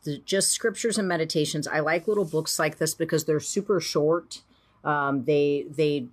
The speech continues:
it's not a big, thick book. It's a day-by-day book, so I leave 'em s-, I leave a little pile of 'em set on the side of my desk because as I go throughout the day, I might get depleted from any one, any, there's no really one particular reason why I could get depleted.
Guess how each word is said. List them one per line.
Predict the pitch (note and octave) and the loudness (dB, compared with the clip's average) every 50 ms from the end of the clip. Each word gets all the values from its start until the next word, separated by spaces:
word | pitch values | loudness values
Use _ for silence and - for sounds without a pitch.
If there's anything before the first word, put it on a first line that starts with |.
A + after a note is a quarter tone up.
| _ _ _ | _ _ _
it's | - F3 E3 E3 - - | 2 2 2 2 2 -2
not | F3 E3+ E3 E3+ | -2 0 2 2
a | D#3+ | 2
big, | C3 D#3 D#3 - - | 2 0 -2 -2 -2
thick | - F3 D#3+ - - | -4 -4 -4 -4 -4
book. | - D3 D3+ D#3+ D#3+ - - - _ _ _ _ _ _ _ - | -2 0 0 0 0 -2 -8 -20 _ _ _ _ _ _ _ -4
It's | - D#3 - | -4 -2 -2
a | F#3 D#3+ | -2 0
day-by-day | - F3+ F#3 F#3+ E3+ F#3 F3+ D3 D3+ D3 C#3+ D3+ | 2 2 2 2 2 0 0 0 2 2 0 2
book, | D3 E3+ F3+ F3+ F3 - | 2 0 0 0 0 -2
so | - - F3 | -2 0 2
I | D#3 | 2
leave | D#3 D#3 E3 F3+ E3+ F3 | 2 4 4 4 2 2
'em | F#3+ F3+ F3 | 2 2 0
s-, | D#3+ - - - | 0 0 -2 -2
I | B2+ D#3 D#3+ | 0 0 2
leave | E3+ F#3 F#3 | 2 2 2
a | F#3 | 2
little | F3+ E3+ D3+ | 2 0 0
pile | - - - C3+ C3+ C#3 D#3 E3+ | -2 -4 -4 -2 -2 0 0 -2
of | E3+ D#3+ F3 | -2 -4 -4
'em | F3 F3 | -4 -4
set | - - - D#3 D3 | -4 -2 -2 -2 -2
on | D#3 D#3 | -2 -2
the | D3 C#3 | -2 -2
side | - - D3 D3 D#3 | -2 -2 0 0 0
of | D3+ | 0
my | D3+ C#3 B2+ | 0 0 -2
desk | A#2+ A#2 A#2+ C#3+ D#3+ - - - - | -2 -2 0 0 0 0 -2 -2 -4
because | D3+ - - D#3 C#3+ C3+ | -6 -6 -4 -2 -2 -2
as | - - C#3 C#3+ C#3 | -2 -2 -2 -2 0
I | D#3 | -2
go | D3 D3 D3+ | 0 -2 -2
throughout | D3 - - D#3+ D3 D3+ D3 | -2 -2 -2 -2 -2 -2 -2
the | - B2+ | -4 -6
day, | - C3 B2+ C3+ D3+ E3+ E3 - - - - - - - - - D3+ | -4 -2 0 2 2 0 0 -4 -8 -20 -20 -20 -20 -20 -12 -6 -2
I | D3+ | 0
might | D3+ D3 D#3 D#3 | 0 0 0 0
get | F3+ F3 D#3+ | -2 -2 -2
depleted | E3 C#3 - - D3+ C#3+ D3 E3+ F3 D#3 - | -2 -4 -4 -2 -4 -2 0 0 0 -2 -2
from | - D#3 C#3+ C#3 C3+ - | -4 -4 -2 -4 -4 -4
any | - D#3+ D#3+ D#3+ D#3+ D#3 | -2 0 0 2 2 2
one, | D3 C3 B2+ C#3 D3 D3 D#3 D#3 D#3 D#3 - - | 0 0 0 0 0 2 2 0 0 -2 -2 0
any, | E3+ F3 E3+ E3 D#3+ - - - - - - - | 0 2 2 2 0 -2 -6 -12 -16 -16 -10 -6
there's | - D3 C#3+ D#3 | -4 -4 -2 0
no | D#3+ D#3+ | 0 0
really | D#3 D3+ D#3 D3+ D3+ D3 | 2 2 2 2 2 0
one | C#3 C#3 C#3+ C#3 C3+ | 0 0 0 -2 -2
particular | - C#3+ - D3 C3+ - D3 C#3 C3 | -4 -4 -4 -4 -4 -2 -2 -2 0
reason | C3+ C3+ C3 C3+ C3+ C3 | 0 0 0 -2 -2 -2
why | C3+ B2 B2+ | 0 0 0
I | C3 | 0
could | B2+ - B2+ | -2 -4 -4
get | A2+ C3 B2 | -4 -4 -4
depleted. | - - - - D3 C3+ A#2 A2+ A2+ B2 B2+ | -4 -6 -4 -2 0 0 2 2 0 0 -2